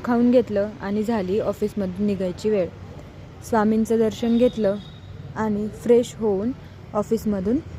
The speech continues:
निघालो. मी आणि पायल दोघी सोबत निघालो, गप्पा मारत, मारत, मारत. मग आम्ही पोहोचलो finally बस स्टॉपला. बस स्टॉपला पोहोचल्याच्या नंतर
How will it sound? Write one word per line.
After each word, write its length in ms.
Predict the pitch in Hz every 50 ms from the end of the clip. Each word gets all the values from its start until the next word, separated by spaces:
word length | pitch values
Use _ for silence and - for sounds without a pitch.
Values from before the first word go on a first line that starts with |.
| - -
निघालो. 420 | 247 254 214 226 208 175 170 165 165 - - - - - - - - - - - - - - - -
मी 180 | 233 240 240 240
आणि 200 | 226 220 226 233
पायल 480 | - 240 220 214 208 202 196 208 214
दोघी 240 | 214 214 214 220 240
सोबत 340 | - 262 247 226 233 233 226
निघालो, 420 | 247 254 247 247 220 208 208 208
गप्पा 340 | 196 214 208 202 - 226 220
मारत, 560 | 220 220 208 202 196 202 202 202 202 - -
मारत, 440 | 214 208 196 196 190 190 185 180 202
मारत. 320 | 202 185 185 175 180 185 180 - - - - - - - - - - 226
मग 80 | 254
आम्ही 200 | 247 240 226 226
पोहोचलो 560 | 214 - 240 233 220 196 - - 214 226 214
finally 580 | 214 226 220 190 180 180 190 196 190 196 220 311 - - - - - - - -
बस 260 | 226 247 247 240 -
स्टॉपला. 420 | - - 190 165 - 170 175 170 170 - - - - - - - - -
बस 180 | 208 214 220 -
स्टॉपला 340 | - 233 233 214 226 240 233
पोहोचल्याच्या 580 | 226 240 247 240 226 - 240 247 240 240 262
नंतर 340 | 254 269 262 240 226 226